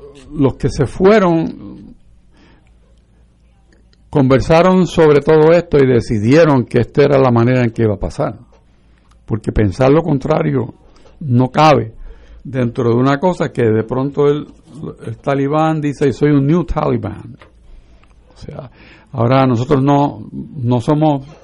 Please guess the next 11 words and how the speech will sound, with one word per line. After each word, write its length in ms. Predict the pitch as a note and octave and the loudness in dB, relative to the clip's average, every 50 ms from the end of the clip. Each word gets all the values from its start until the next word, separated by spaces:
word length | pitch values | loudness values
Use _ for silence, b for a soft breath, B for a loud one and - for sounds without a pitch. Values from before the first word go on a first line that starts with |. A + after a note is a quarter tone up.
| B B B B | B B B B
radicales, 720 | C3 C#3+ C#3 C3+ C3+ B2+ C3+ - D3+ C#3+ C3 A2+ G2 F#2 | -6 -4 -2 -2 -2 -4 -2 0 0 2 0 0 -2 -6
somos 360 | - - G#2+ G#2+ A2 A2+ A2+ - - b b b b b b | -8 -10 -8 -6 -6 -6 -8 -10 -16 b b b b b b
gente 540 | - B2 B2 B2 B2 - B2+ B2 A#2 - - - b b b b b b b b b b | -6 -4 -4 -4 -2 -2 -2 -2 -4 -6 -10 -14 b b b b b b b b b b
decente 580 | - B2 G#2 - - E3 D#3+ D3+ B2+ A#2 - G#2 | -6 -4 -2 0 2 2 2 2 2 -2 -6 -8
que 140 | - A2+ G#2+ | -6 -4 -4
vamos 340 | G#2+ G#2+ A2 A#2+ B2 C3 | -4 -2 -2 -2 -2 -2
a 60 | C3+ C3 | -4 -4
permitir 560 | - C3+ B2 A#2+ A#2 A#2 A2+ G#2+ - B2 B2 C3 | -4 -4 -4 -4 -4 -6 -6 -4 -2 -4 -4 -4
que 120 | - G#2+ | -6 -8
las 160 | B2 A#2+ A2+ A2 | -6 -6 -6 -6
mujeres, 580 | A2 A2 A2 G#2+ G#2 A#2 B2 B2+ B2+ A#2+ A2+ | -6 -4 -2 -2 0 0 0 0 -2 -4 -6